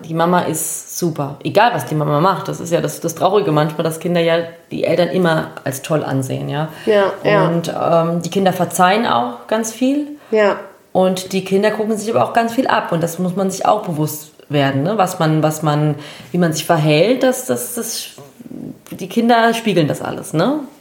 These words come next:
Speaker 1: Du bist
Speaker 2: Ja.
Speaker 1: das größte Vorbild deines Kindes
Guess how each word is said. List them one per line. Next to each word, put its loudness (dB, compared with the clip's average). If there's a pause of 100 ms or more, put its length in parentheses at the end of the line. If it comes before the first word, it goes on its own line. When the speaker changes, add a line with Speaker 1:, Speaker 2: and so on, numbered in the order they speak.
(100)
Speaker 1:
Du -4
bist 4
Speaker 2:
Ja. 2
Speaker 1:
das 0
größte 2
Vorbild 2
deines 0
Kindes -2